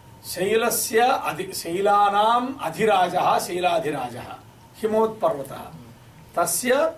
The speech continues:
తనయా పుత్రీ పార్వతీ। శైలాధిరాజతనయా is equal to పార్వతీ। తస్యాః విశేషణాని కాని కాని సంతి? వేపథుమతి, వేపథుమతి,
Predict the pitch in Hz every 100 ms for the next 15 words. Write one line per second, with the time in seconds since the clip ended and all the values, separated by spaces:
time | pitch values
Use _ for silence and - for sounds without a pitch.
0 | - 180 180 170 202 247 190 - 160 160
1 | 254 196 151 123 - - 135 - - -
2 | - - - 214 208 190 156 165 156 143
3 | 135 139 131 139 135 127 139 - 139 127
4 | 254 359 539 - - - - 135 135 117
5 | 107 110 117 123 - - - - - -
6 | - - - 208 202 247 214 226 180 240
7 | 240 220 220 208 196 190 185 202 208 190
8 | 185 165 170 160 165 160 160 165 - -
9 | - - - 143 127 151 165 165 170 170
10 | 160 - 147 139 135 - 202 196 - -
11 | - - - 135 175 196 185 190 175 -
12 | 139 135